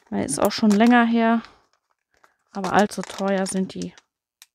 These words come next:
auch nicht. Ähm, ich hab verschiedene Packungen. Die gab's ja auch schon mal in,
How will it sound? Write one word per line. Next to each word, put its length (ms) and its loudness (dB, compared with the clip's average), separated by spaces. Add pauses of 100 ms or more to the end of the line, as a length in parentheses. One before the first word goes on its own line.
auch 320 -16
nicht. 420 -12 (600)
Ähm, 1000 2
ich 160 -8
hab 100 -6
verschiedene 500 0
Packungen. 340 -2
Die 100 -8
gab's 240 -6
ja 120 -2
auch 80 0
schon 160 -10
mal 140 -8
in, 140 -12